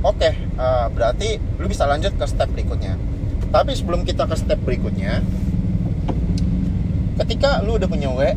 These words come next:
A, terus lu udah bisa chattingan di W A, nah, lu harus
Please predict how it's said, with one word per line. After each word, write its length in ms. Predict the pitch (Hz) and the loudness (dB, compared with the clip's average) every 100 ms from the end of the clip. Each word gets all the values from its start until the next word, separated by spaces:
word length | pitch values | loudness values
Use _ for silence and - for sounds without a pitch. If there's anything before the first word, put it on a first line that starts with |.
| 147 | 0
A, 560 | 147 139 135 135 135 - - - - - - - | 2 2 2 2 0 -2 -2 -2 -2 -2 -2 -2
terus 240 | 175 - | -2 -2
lu 160 | - 165 | -2 0
udah 160 | 175 | 0
bisa 240 | - - 151 | 0 0 0
chattingan 400 | 165 - 143 131 | 0 0 0 -2
di 80 | 120 | 0
W 80 | 135 | -2
A, 400 | - 113 107 104 - - - - - | 0 0 0 0 -2 -2 -2 -2 -2
nah, 160 | 156 143 - - | 0 0 0 -2
lu 320 | 147 233 269 - - - - - - - - - - - - | 0 2 0 0 -2 -2 -2 -2 -2 -2 -2 -2 -2 -2 -2
harus 560 | 170 160 135 160 180 | 0 0 2 2 0